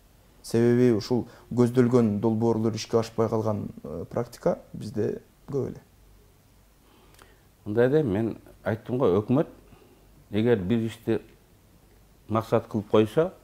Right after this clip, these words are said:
Speaker 2: э, ошого жете турган жолду, анан кыла турган иштердин баарын эле шаардан алып айта бербеш керек да, сырын ачыпчы. Анан буйтап, буйтап барып жетесиңдер. Э, ошон үчүн азыр өкмөттүн "биз сүйлөшөбүз,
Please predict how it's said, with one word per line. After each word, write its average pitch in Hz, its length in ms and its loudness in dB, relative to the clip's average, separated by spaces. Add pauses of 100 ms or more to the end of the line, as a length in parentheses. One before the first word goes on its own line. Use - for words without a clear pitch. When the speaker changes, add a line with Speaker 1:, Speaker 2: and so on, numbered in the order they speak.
(1120)
Speaker 2:
э, 85 200 -12
ошого 107 380 -2 (180)
жете 101 260 -4
турган 107 360 0
жолду, 104 800 2 (920)
анан 104 300 -4
кыла 113 240 0
турган 107 340 0
иштердин 104 420 -2
баарын 110 280 4
эле 104 180 0
шаардан 104 400 0
алып 98 160 -4
айта 104 220 -2
бербеш 92 280 -2
керек 87 280 -4
да, 120 100 -10 (380)
сырын 87 260 -2
ачыпчы. - 420 -12 (1080)
Анан 98 180 -2
буйтап, 113 320 0
буйтап 110 320 -2
барып 107 220 0
жетесиңдер. 90 500 -8 (640)
Э, 76 260 -14 (800)
ошон 113 200 -4
үчүн 120 200 0
азыр 120 240 2
өкмөттүн 117 480 0
"биз - 80 -16
сүйлөшөбүз, 110 840 2